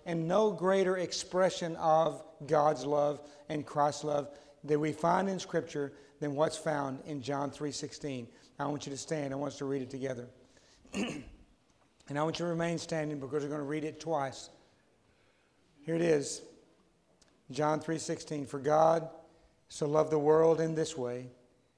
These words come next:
he gave his one and only Son, so that everyone who believes in him will not perish, but have everlasting, eternal life." Let me read it again. I wanna personalize it. You do it as you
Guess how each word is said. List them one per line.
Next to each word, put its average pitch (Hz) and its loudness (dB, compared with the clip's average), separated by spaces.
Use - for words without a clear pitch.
he 135 -8
gave 143 2
his 127 0
one 143 -2
and 147 -2
only 147 -2
Son, 123 -8
so - -6
that 139 0
everyone 147 0
who 143 -4
believes 143 -2
in 160 -6
him 131 -6
will 123 -8
not 131 -6
perish, 123 -10
but 120 -16
have 123 -6
everlasting, 123 -10
eternal 127 -8
life." 117 -14
Let 151 -4
me 151 -2
read 151 -2
it 135 -6
again. 127 -8
I 143 -4
wanna 143 -4
personalize 120 -8
it. 117 -14
You 156 -2
do 160 0
it 139 2
as 135 -2
you 143 -6